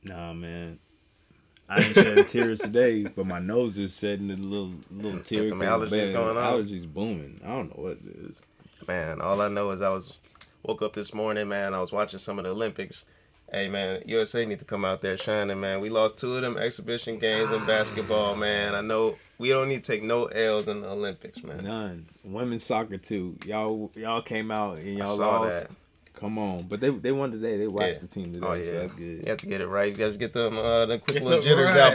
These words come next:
Speaker 2: before.
Speaker 3: Get
Speaker 2: At least
Speaker 3: the
Speaker 2: you get them jitters out before.
Speaker 3: That's what you
Speaker 1: Before the,
Speaker 3: preseason.
Speaker 1: before the
Speaker 3: The
Speaker 1: me-, before the
Speaker 3: preseason.
Speaker 1: medal rounds.
Speaker 2: Hey,
Speaker 3: But
Speaker 2: yeah.
Speaker 3: no, but that's kinda interesting though, 'cause would you, would you,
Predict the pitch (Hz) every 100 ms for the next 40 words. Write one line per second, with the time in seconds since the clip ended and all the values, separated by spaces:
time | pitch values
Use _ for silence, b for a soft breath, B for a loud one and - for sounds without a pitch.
0 | 120 110 147 135 165 165 160 160 156 170
1 | 170 170 170 165 - 165 151 185 175 123
2 | - - - 170 127 110 95 - - 135
3 | 156 - 127 110 131 131 156 156 156 165
4 | 170 156 151 - - _ - - 90 95
5 | 90 85 95 - - 370 202 214 180 104
6 | - 87 101 - 92 _ _ _ _ _
7 | - _ 110 127 131 160 104 113 151